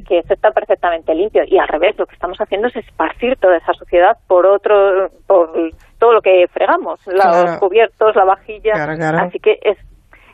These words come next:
Speaker 1: es normal que no, que no lo sepamos. Nadie nos ha enseñado cómo hacerlo.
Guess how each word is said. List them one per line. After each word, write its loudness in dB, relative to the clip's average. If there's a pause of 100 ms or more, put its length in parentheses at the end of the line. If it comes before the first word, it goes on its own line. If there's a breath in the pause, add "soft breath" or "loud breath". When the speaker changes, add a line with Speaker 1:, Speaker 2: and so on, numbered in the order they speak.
(120)
Speaker 1:
es -2
normal 0
que -6
no, -2
que -2
no 0
lo 0
sepamos. -6
Nadie -2
nos -14
ha -4
enseñado -2
cómo -4
hacerlo. -8